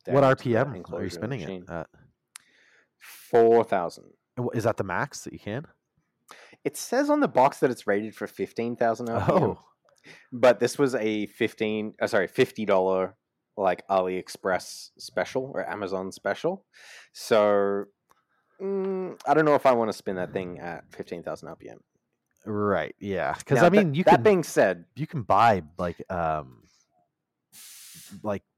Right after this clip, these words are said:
Speaker 1: pretty serious ones. Like, Big Kaiser makes one.
Speaker 2: Yes. Yes, they're, like, the original kind of, they, they bought, um, uh,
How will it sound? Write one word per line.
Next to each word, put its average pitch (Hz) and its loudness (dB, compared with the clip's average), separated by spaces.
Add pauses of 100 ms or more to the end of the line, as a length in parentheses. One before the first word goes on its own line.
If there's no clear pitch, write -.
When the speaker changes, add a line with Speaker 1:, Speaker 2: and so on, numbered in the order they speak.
(160)
Speaker 1:
pretty 110 -4
serious 110 -4
ones. 69 -16
Like, 90 -8 (260)
Big 95 -6
Kaiser 87 -2
makes - -16
one. 87 -10
Speaker 2:
Yes. - -16 (1300)
Yes, 98 0
they're, 123 8
like, 120 6
the 110 0
original 95 -2
kind 87 -6
of, 82 -4 (160)
they, 98 0 (140)
they 98 2
bought, 90 -6
um, 80 -12 (1500)
uh, - -18